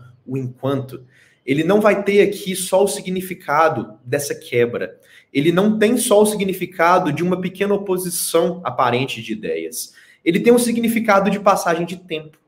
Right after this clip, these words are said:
de espera. Ele tem um significado ali de um complemento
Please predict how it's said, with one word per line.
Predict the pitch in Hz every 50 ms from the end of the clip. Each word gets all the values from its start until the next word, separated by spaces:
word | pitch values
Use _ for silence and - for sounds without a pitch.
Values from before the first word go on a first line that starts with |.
| _ _ _ _
de | 127 120 160
espera. | 156 - - - - 165 165 165 147 98 85 - - - - - _ _ _ -
Ele | 143 165 165
tem | 160 233
um | 262
significado | 254 254 247 226 240 226 226 220 226 220 - 214 214 220 196 202
ali | 185 190 208 220
de | 202 214
um | 214 214 214 214
complemento | 214 - 220 220 220 220 226 214 214 196 175 180 196 220 240 226 233 - 233 226 220 -